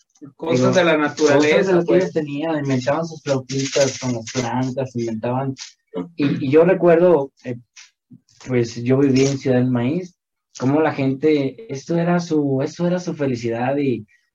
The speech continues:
Speaker 2: y a final de cuentas, Ciudad del Maíz son anécdotas de uno, de otro, eh, y, y a nuestro estilo, porque s-, venimos de bandas rockeras,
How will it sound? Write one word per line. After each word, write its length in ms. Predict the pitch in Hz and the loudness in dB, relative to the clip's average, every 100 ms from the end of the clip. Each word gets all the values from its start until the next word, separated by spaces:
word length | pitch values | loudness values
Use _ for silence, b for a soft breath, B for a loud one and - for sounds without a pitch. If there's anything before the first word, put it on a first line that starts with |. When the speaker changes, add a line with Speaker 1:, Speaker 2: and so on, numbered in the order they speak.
| - | -2
Speaker 2:
y 80 | 123 | -2
a 60 | |
final 260 | 127 127 156 | 2 2 2
de 100 | 170 | 0
cuentas, 540 | 160 160 165 156 - | 0 0 2 2 0
Ciudad 180 | - 131 | -8 -4
del 80 | 143 | -2
Maíz 320 | 156 139 135 | -2 -2 -2
son 160 | 151 151 | -2 0
anécdotas 840 | 147 127 135 143 139 135 117 110 | 0 0 0 -2 -2 -2 -2 -6
de 280 | 113 110 107 | -6 -4 -4
uno, 400 | 107 117 131 127 | -4 -2 0 -2
de 120 | 107 | -4
otro, 540 | 107 123 - 127 113 - _ _ _ _ | -4 -6 -4 -6 -6 -10 _ _ _ _
eh, 380 | 113 107 104 - | -2 -2 -2 -6
y, 260 | - 127 127 | -2 -2 0
y 40 | |
a 100 | 131 | 0
nuestro 300 | 131 131 127 | 2 0 -2
estilo, 560 | 127 - 139 143 156 147 | -6 -4 -4 0 2 2
porque 260 | 135 127 120 | -2 -6 -8
s-, 180 | - - | -12 -4
venimos 480 | 123 131 151 156 147 | -2 -2 0 0 0
de 60 | |
bandas 400 | 139 143 151 143 | -2 0 0 -2
rockeras, 580 | 127 - 135 143 151 | -4 -4 -2 -2 -4